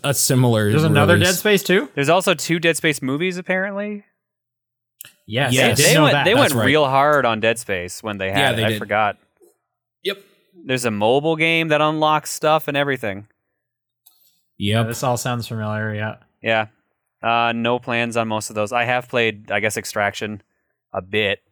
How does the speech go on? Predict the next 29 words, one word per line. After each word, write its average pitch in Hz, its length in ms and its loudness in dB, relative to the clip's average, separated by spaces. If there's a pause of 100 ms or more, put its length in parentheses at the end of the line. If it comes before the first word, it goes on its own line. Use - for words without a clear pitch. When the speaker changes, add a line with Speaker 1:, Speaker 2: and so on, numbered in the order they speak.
(200)
Speaker 3:
I 98 60 -10
played 104 200 -6
it 95 80 -8
back, 98 260 -2
back 101 380 -6
when 107 80 -12
it 98 40 -10
was 95 120 -14
new. 95 200 -10
It 104 40 -12
was 107 120 -14
kinda 104 160 -8
cool. 95 240 -10 (1400)
That 120 80 0
Speaker 1:
Yep. 127 40 2
Speaker 3:
was 123 120 -2
the 127 80 -2
first 127 260 -2
Dead 127 160 0
Space 120 220 -2
I 120 60 0
played, 113 240 0
actually, 98 320 -2
now 101 120 -6
that 98 60 -4
I - 20 -6
think 101 180 -12
about 95 220 -6
it. - 100 -12